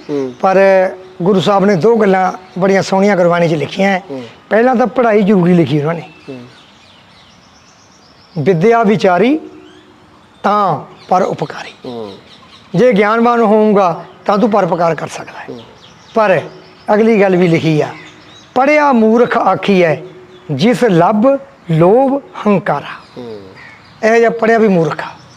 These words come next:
Speaker 2: ਹੁਣ ਸਾਡੇ ਕੋਲੇ ਦੂਈ ਬੰਦਗੀ ਵਾਲੇ ਜ਼ਿਆਦਾ ਇਕੱਠੇ ਹੋ ਗਏ।
Speaker 1: ਹੂੰ।
Speaker 2: ਲੱਭ ਵੀ ਉਹਨਾਂ 'ਚ ਉਨਾ ਹੀ ਆ,
Speaker 1: ਹੂੰ।
Speaker 2: ਲੋਭ ਵੀ, ਹੰਕਾਰ ਵੀ। ਮੈਂ ਤਾਂ ਕਈ ਵਾਰੀ ਇੱਥੋਂ ਤੱਕ ਵੀ ਸੁਣਦਾ ਹੈ ਕਿ ਜੀ ਮੁੰਡਾ ਜੱਜ ਆ,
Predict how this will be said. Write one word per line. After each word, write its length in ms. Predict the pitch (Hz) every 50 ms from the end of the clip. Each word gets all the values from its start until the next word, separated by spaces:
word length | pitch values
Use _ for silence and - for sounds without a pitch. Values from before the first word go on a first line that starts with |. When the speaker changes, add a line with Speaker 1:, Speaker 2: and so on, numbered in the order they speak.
| - - - - - - - -
Speaker 2:
ਹੁਣ 80 | 254 254
ਸਾਡੇ 360 | - - 220 208 190 226 240
ਕੋਲੇ 240 | 208 233 247 254 247
ਦੂਈ 280 | 175 175 214 226 233
ਬੰਦਗੀ 420 | 202 190 214 208 208 196 214 208 202
ਵਾਲੇ 220 | 190 180 175 160 - - - - - - - -
ਜ਼ਿਆਦਾ 220 | 175 175 165 170
ਇਕੱਠੇ 340 | 170 170 - - - 160 -
ਹੋ 80 | - -
ਗਏ। 440 | - - - - - - - 127
Speaker 1:
ਹੂੰ। 80 | 120 113 107 101 - - - - - - - - - - - - - - - - - -
Speaker 2:
ਲੱਭ 240 | 165 170 180 208 202
ਵੀ 160 | 247 214 247
ਉਹਨਾਂ 180 | 247 247 262 254
'ਚ 60 | 208
ਉਨਾ 220 | 247 220 220 226 226
ਹੀ 120 | 220 226
ਆ, 140 | 220 220 220 220 - 143
Speaker 1:
ਹੂੰ। 140 | 135 127 127 - 175
Speaker 2:
ਲੋਭ 400 | 165 160 160 175 202 233 247 214 196
ਵੀ, 160 | 190 180 220
ਹੰਕਾਰ 480 | 175 190 185 - - - 151 156 156 156
ਵੀ। 160 | - - - - - - - - - - - - - - - - - - - -
ਮੈਂ 180 | 214 233 262 262
ਤਾਂ 120 | 262 277
ਕਈ 200 | - 277 269 277
ਵਾਰੀ 160 | 262 269 262
ਇੱਥੋਂ 260 | 240 - - 254 254 208
ਤੱਕ 280 | 226 226 214 - 233
ਵੀ 160 | 214 226 226
ਸੁਣਦਾ 480 | 165 - - 202 185 180 180 208 202 190
ਹੈ 120 | 180 180 180 - - - - - - - - - - - - -
ਕਿ 140 | - 247 240
ਜੀ 600 | 208 214 247 247 240 240 233 233 226 233 262 262 - - - - - - -
ਮੁੰਡਾ 680 | 220 180 190 208 220 208 208 226 214 202 190 196 - - - - - - - - - - - - - - - - - - - - - - - -
ਜੱਜ 320 | 160 196 202 208 170 160 214
ਆ, 240 | 214 202 196 196